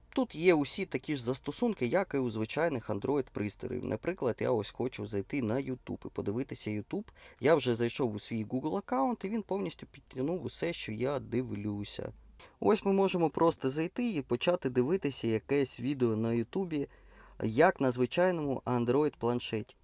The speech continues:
Це дуже зручно, якщо ви стоїте в пробках чи якогось чекаєте, вмикаєте собі YouTube і спокійно собі дивитесь, е, як на планшеті. Тут у нас є вбудовані навігатор, наприклад, я скачав собі Waze, щоб користуватися ним.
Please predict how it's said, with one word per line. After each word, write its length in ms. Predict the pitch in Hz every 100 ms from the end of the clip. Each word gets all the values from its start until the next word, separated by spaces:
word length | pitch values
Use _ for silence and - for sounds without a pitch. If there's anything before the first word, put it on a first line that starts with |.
| -
Це 140 | - 170
дуже 280 | 196 175 160
зручно, 480 | 190 247 - 196
якщо 300 | 160 127 -
ви 100 | 131
стоїте 320 | 127 117 117 123
в 40 |
пробках 420 | - 208 - 143
чи 200 | - -
якогось 580 | 123 117 - 123 120 117
чекаєте, 560 | - - 180 190 180 123
вмикаєте 520 | 127 127 156 143 -
собі 360 | - 143 160
YouTube 300 | 180 240 226
і 60 | 185
спокійно 540 | - 143 - 185 170
собі 280 | 131 120 117
дивитесь, 580 | 117 143 143 131 120 - - - - - - - -
е, 260 | 113 110
як 360 | 110 139 156 -
на 180 | 120 131
планшеті. 760 | 117 117 117 - 107 101 - -
Тут 200 | 190 170
у 40 |
нас 200 | 135 -
є 60 | 113
вбудовані 520 | 123 123 107 98 104
навігатор, 600 | 156 180 165 175 - 123
наприклад, 420 | 113 - 117 110 -
я 140 | 123
скачав 440 | 131 - - 117 110
собі 240 | 107 107
Waze, 380 | 107 120 113 -
щоб 240 | - 113 -
користуватися 840 | 113 113 - 110 107 104 104 107
ним. 320 | 107 104 101